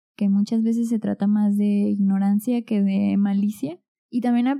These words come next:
o sea, como identificar a gente que está trabajando por hacer estos cambios, ¿no? Porque, o sea, como el otro día que me decías, "¿Qué podemos hacer una gente de, o sea, como una persona de a pie que queremos presentar una iniciativa?".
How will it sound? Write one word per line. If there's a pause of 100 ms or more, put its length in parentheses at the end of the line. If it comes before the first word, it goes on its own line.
(100)
o
sea,
como
identificar
a
gente
que
está
trabajando (360)
por
hacer
estos
cambios,
¿no?
Porque,
o
sea,
como
el
otro
día
que
me
decías,
"¿Qué
podemos
hacer
una
gente
de, (360)
o
sea,
como
una
persona
de
a
pie
que
queremos
presentar
una
iniciativa?".